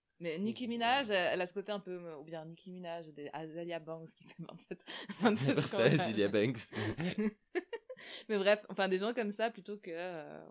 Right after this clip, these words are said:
Speaker 1: enfin, c'est pour ça que j'ai moins aimé. Je comprends pourquoi on aime la sœur de Divina, parce qu'elle est trop cool, hein. Je vois qu'elle est trop cool. Je suis sûre que ce serait sûrement ma pote, en plus, dans la vraie vie, mais je suis là. Enfin, des meufs, ce modèle-là de la meuf hétéro cool, en fait, il y en a partout tout le temps, dans toute la pop culture, tout le temps, quoi.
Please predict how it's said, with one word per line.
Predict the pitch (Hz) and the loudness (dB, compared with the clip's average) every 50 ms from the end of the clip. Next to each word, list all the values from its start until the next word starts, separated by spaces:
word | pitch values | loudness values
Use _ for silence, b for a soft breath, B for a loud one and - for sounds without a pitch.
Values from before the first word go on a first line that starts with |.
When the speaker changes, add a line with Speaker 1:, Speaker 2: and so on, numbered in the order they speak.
| - | -20
Speaker 1:
enfin, | _ - 160 - - - - - _ - | _ -16 -16 -16 -16 -18 -20 -20 _ -12
c'est | - 190 | -10 -8
pour | 180 190 190 | -8 -4 -4
ça | 247 | -4
que | 262 214 | -4 -4
j'ai | 214 | -4
moins | 170 175 190 226 254 | -2 2 2 2 2
aimé. | 254 240 233 233 214 | 2 2 0 0 -2
Je | 175 - | -2 -4
comprends | - 233 220 - 277 262 | -6 -6 -4 -2 -2 -2
pourquoi | - 196 - 214 202 | -4 -4 -4 -2 -2
on | 196 | 0
aime | 196 190 185 | 0 -2 -2
la | 170 170 | -4 -4
sœur | 170 - 190 185 175 | -4 -4 -4 -4 -4
de | 175 170 | -6 -10
Divina, | 165 180 170 170 175 180 190 180 | -10 -12 -14 -14 -12 -12 -10 -10
parce | 165 156 - | -10 -12 -12
qu'elle | - - | -14 -18
est | - - | -18 -16
trop | - - 185 | -14 -14 -8
cool, | - - 320 247 160 | -4 -2 0 0 0
hein. | 165 175 | -2 -4
Je | 175 170 | -6 -6
vois | 175 214 285 | -4 -4 -4
qu'elle | - - 190 | -6 -6 -8
est | 175 170 | -10 -10
trop | _ - 170 | _ -10 -12
cool. | - - 165 156 160 _ _ _ _ _ _ | -10 -12 -14 -14 -14 _ _ _ _ _ _
Je | _ - | _ -20
suis | 170 - | -18 -12
sûre | - 214 233 | -10 -10 -10
que | - | -10
ce | - 190 | -12 -10
serait | - 180 | -8 -8
sûrement | 170 - - 247 247 254 | -6 -6 -6 -4 -2 0
ma | 240 214 208 | 0 0 -2
pote, | 208 - 320 294 - - | 0 -2 -2 -2 -4 -6
en | 180 | -12
plus, | 175 - 202 190 | -10 -10 -10 -8
dans | 175 165 | -6 -4
la | 160 160 | -4 -4
vraie | - 165 170 | -2 -4 -4
vie, | 175 208 269 277 214 | -4 -4 -4 -4 -4
mais | 180 170 | -4 -6
je | - | -8
suis | - 180 | -8 -6
là. | 175 170 165 - _ _ _ _ _ _ _ _ _ _ _ _ - | -6 -6 -6 -8 _ _ _ _ _ _ _ _ _ _ _ _ 2
Enfin, | 180 185 | 2 2
des | - - 196 | 4 4 2
meufs, | 190 202 220 240 226 - - 196 - _ _ _ _ _ _ _ _ _ _ - - - | 2 2 0 0 -2 -4 -12 -20 -20 _ _ _ _ _ _ _ _ _ _ -20 -20 -16
ce | - - 208 | -4 -2 0
modèle-là | 202 208 220 220 254 262 262 240 226 233 247 240 | 2 2 4 4 4 4 4 4 6 6 6 6
de | 208 | 4
la | 196 180 | 0 0
meuf | 190 202 214 - | 0 -2 -2 0
hétéro | 220 208 208 226 220 214 208 220 | -2 0 0 2 2 2 2 2
cool, | - - 226 269 269 | 2 0 0 2 2
en | 190 160 | 0 0
fait, | - 190 196 - 190 180 | -2 -2 -2 -2 -2 -2
il | 175 | 0
y | 175 | 0
en | 170 | 0
a | 160 | 2
partout | 165 196 208 202 - 247 | 2 2 2 0 0 -4
tout | - 262 | -6 -6
le | 233 - | -6 -4
temps, | 233 247 | -4 -4
dans | 247 190 | -4 -4
toute | 180 - 214 | -6 -6 -8
la | 240 220 | -6 -6
pop | 220 214 208 | -6 -6 -6
culture, | - 226 214 - 247 247 - | -8 -10 -8 -6 -8 -8 -6
tout | - 277 | -8 -8
le | 262 | -8
temps, | - - 240 214 180 | -10 -12 -14 -14 -12
quoi. | - 165 160 165 | -12 -12 -12 -14